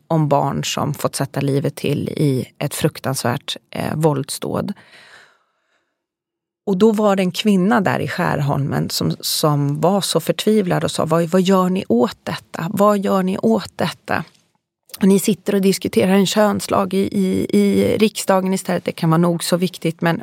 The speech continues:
men proportionerna, man förstod hennes fullkomliga frustration och förtvivlan. Och jag tycker att det blir så fjuttigt då när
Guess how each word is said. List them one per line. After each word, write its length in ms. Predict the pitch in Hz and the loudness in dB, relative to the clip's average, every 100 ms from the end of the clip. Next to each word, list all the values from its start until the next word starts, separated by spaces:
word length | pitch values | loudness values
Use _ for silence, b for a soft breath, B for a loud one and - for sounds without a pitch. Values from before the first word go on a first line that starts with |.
| - | 0
men 340 | 175 160 165 160 _ | 2 4 2 -4 _
proportionerna, 800 | - - 185 - 208 165 160 160 | -6 -4 -4 0 2 2 -2 -2
man 160 | 165 | -2
förstod 480 | - - - 202 170 | -2 -2 2 0 2
hennes 400 | 170 151 143 - B B B B - | 0 0 0 -4 B B B B -6
fullkomliga 680 | - 190 156 - 160 151 143 | -2 0 -2 -2 -2 -2 -2
frustration 760 | - 160 - 156 - 208 156 | -2 -2 -2 0 2 2 0
och 100 | 147 | -2
förtvivlan. 760 | - - 226 220 156 - 151 180 B B B B B B - | -4 -2 0 2 0 -4 -4 -4 B B B B B B 0
Och 120 | 180 | 2
jag 420 | 165 196 202 180 | 4 2 2 0
tycker 300 | - 170 - | -8 -8 -4
att 80 | 151 | -4
det 100 | 165 | -2
blir 240 | 156 147 147 | -2 -2 -2
så 220 | - 135 | -2 -2
fjuttigt 920 | - - 240 - - _ 233 - - | -4 -4 -4 -4 -12 _ -8 -6 -12
då 360 | - 101 - 156 _ _ _ - | -2 0 0 -2 _ _ _ -2
när 440 | 156 127 151 64 | 2 2 2 -2